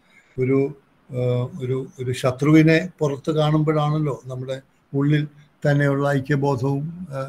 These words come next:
ഒക്കെ, ആ, വിജൃംഭിക്കുക, ആ, വിജൃംഭിക്കുക. അത് പക്ഷേ ആ, ആ, ഈ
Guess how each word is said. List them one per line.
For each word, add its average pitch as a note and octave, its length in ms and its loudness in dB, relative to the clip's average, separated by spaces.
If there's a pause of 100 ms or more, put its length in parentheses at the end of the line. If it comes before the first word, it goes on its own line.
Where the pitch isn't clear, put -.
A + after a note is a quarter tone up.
(120)
ഒക്കെ, C3+ 240 -18 (460)
ആ, D3+ 40 -18 (160)
വിജൃംഭിക്കുക, B2+ 640 -4 (480)
ആ, C3 80 -2
വിജൃംഭിക്കുക. B2+ 640 2
അത് F3 360 0
പക്ഷേ F#3 360 4 (400)
ആ, C3+ 140 0 (480)
ആ, D#3+ 80 -4 (960)
ഈ D3 100 -6